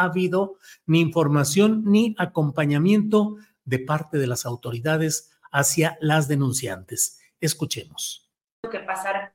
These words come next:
Speaker 2: prácticamente más de dos años y medio, porque la primera orden de aprehensión surge en mayo del dos mil veintiuno.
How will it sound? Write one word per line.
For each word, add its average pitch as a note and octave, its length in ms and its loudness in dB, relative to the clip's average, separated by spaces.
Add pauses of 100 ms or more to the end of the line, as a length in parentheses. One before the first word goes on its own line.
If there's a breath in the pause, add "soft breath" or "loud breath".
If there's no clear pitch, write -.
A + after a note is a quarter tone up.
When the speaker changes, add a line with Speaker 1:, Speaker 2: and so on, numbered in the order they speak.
Speaker 2:
prácticamente G#3 640 -6
más G3 200 -8
de G3+ 140 -8
dos G#3 360 -6
años A#3 420 -2
y A3+ 120 -2
medio, C#4+ 600 -2
porque F#3+ 280 -10
la F#3 120 -12
primera G3+ 420 -6
orden G3+ 200 -6
de F#3+ 80 -8
aprehensión F#3+ 580 -6
surge G3 560 -10
en F3+ 80 -8
mayo G#3 320 0
del G3+ 200 -8
dos F#3+ 200 -16
mil G3 200 -16
veintiuno. B3+ 600 0